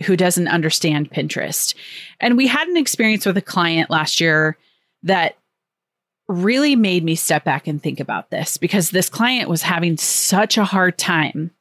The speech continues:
trying to figure out how Pinterest fit in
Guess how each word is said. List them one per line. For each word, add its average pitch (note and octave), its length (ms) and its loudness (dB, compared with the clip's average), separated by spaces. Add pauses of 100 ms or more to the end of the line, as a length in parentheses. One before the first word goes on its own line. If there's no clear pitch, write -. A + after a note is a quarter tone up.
(460)
trying A3+ 440 2
to C4 140 2
figure F3+ 340 2
out D#3+ 240 0
how F#3 520 0
Pinterest - 580 0 (100)
fit - 540 -4
in D#3+ 560 2